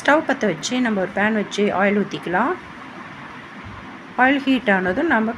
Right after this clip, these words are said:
கடுகு, உளுத்தம் பருப்பு, கொஞ்சம் ஜீரகம் போட்டு தாளிச்சுக்கணும். இதுக்கு வந்து நம்ம சின்ன வெங்காயம் தான் எடுத்திருக்கோம். ஒரு நூறு கிராம் சின்ன வெங்காயம் வந்து நம்ம சின்ன சின்னதா கட் பண்ணி சேர்த்திக்கலாம்.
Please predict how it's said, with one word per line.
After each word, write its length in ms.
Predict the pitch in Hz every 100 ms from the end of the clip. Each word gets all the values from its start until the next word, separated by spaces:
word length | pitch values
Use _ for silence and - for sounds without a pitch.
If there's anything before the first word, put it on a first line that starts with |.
| 220
கடுகு, 200 | 208 240
உளுத்தம் 260 | 208 202 175
பருப்பு, 280 | 185 269 403 - - - - - -
கொஞ்சம் 280 | 269 277 226
ஜீரகம் 340 | 247 226 196 180
போட்டு 200 | 202 175
தாளிச்சுக்கணும். 640 | 185 - 180 175 190 294 - - - - - - - - - - - - - - - - - - - - - 302
இதுக்கு 200 | 508 403
வந்து 180 | 214 247 254 262 - -
நம்ம 180 | 214 233 208
சின்ன 140 | 294 349
வெங்காயம் 280 | 320 240 208
தான் 120 | 240
எடுத்திருக்கோம். 440 | 190 165 180 220 262
ஒரு 80 | 208 226
நூறு 200 | 294 330
கிராம் 180 | 285 247 -
சின்ன 120 | 240 262
வெங்காயம் 320 | 233 208 185
வந்து 160 | 180 294
நம்ம 140 | 247 -
சின்ன 160 | 240 226
சின்னதா 220 | 226 196 254
கட் 160 | 185 -
பண்ணி 160 | 185 -
சேர்த்திக்கலாம். 560 | 185 175 156 160 196